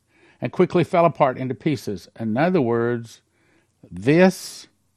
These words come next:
even though it was given to us ten years ago, this apparently is about to happen. God is going to shake every nation. There's going to be a shaking in the financial systems of the nations,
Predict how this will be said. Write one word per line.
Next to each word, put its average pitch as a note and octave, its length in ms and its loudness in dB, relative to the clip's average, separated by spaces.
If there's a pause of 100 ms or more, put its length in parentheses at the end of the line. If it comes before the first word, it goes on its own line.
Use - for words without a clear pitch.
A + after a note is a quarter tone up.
(680)
even G#2+ 200 -4
though D#3+ 160 6
it F#3+ 60 4
was F3+ 140 0
given F#3+ 280 4
to E3+ 100 2
us - 140 -2
ten E3 240 -2
years F3+ 240 -4
ago, G2 180 -6
this F#3 500 0
apparently E3 600 -8
is B2+ 200 -8
about D3+ 720 0 (120)
to C3+ 500 0 (120)
happen. A2+ 540 -8 (800)
God G3 240 2
is G#3+ 100 0
going A3 220 -4
to F3 120 -6
shake - 540 -4
every C3 180 -4
nation. F2 460 -14 (680)
There's D#3+ 180 -2
going B3 160 2
to B3+ 60 -2
be A3+ 80 2
a F#3+ 100 2
shaking E3 420 -2
in D#3 80 0
the D3 100 -4
financial D#3 440 -4
systems B2 540 -6
of A#2+ 80 -6
the A#2 100 -4
nations, A#2 560 -8